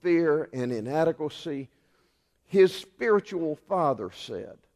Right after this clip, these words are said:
and there is no evidence of his spiritual, uh, of his earthly father having a very, a, a strong part in his life whatsoever. His spiritual father said, "You are my beloved and faithful son. I don't have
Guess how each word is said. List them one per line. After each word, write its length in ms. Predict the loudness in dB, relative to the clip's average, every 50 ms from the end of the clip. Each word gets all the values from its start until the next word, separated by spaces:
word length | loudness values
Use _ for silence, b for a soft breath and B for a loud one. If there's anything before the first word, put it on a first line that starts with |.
| _ _ _ -4
and 140 | -2 0 2
there 140 | 2 2
is 120 | 2 0 -2
no 540 | -2 -2 0 2 2 2 2 2 0 0 0 4
evidence 580 | 4 4 6 4 2 2 0 -4 -6 -8 -12 -8
of 200 | -4 -4 -4 -2
his 160 | -4 -6 -6
spiritual, 760 | -8 -12 -18 _ _ -4 -2 0 0 -2 -4 -6 -6 -6 -4 -2
uh, 100 | 0 0 0
of 180 | 2 0 0 0
his 220 | -2 -4 -4 -6 -6 -2
earthly 460 | 0 2 2 0 -2 -4 -6 -6 -6 -8 -6
father 480 | -2 0 2 2 2 2 0 -4 -6 b b b b b
having 500 | _ -2 0 0 0 0 -2 -4 -4 -6 -4 -4
a 160 | -4 -4 -4
very, 440 | -4 -2 -2 0 0 0 -2 -4 -8 -12 -18 _ -16 -10 -8
a, 240 | -8 -6 -6 -4
a 60 | -6 -6
strong 480 | -6 -10 -6 -2 0 0 0 0 -2
part 280 | -6 -4 -2 -2 0 0
in 120 | -2 -4
his 160 | -6 -6 -8
life 340 | -6 -4 -2 -2 -2 -4 -4
whatsoever. 640 | -6 -6 -6 -8 -8 -8 -4 -2 -2 -2 -2 -2 -6 b b b b b 0
His 140 | 0 0
spiritual 560 | 0 -4 -12 -8 -4 -2 -2 -2 -4 -6 -10 -10
father 440 | -8 -6 -4 -4 -2 -4 -4 -8
said, 420 | -10 -10 -8 -6 -4 -4 -4 -6 -8 _ _ _ _ _ _ _ _ _
"You 280 | -10 -6 -2 0 2 4
are 100 | 4 2
my 240 | 2 0 -2 -4 -4
beloved 640 | -4 -4 -4 -2 -2 0 0 0 0 -2 -4 -10
and 140 | -12 -14 -12 -8
faithful 420 | -6 -4 -4 -4 -4 _ -14 -16
son. 320 | -16 -12 -10 -8 -6 -6 -6
I 40 |
don't 180 | -6 -6 -6 -6
have 160 | -8 -8 -8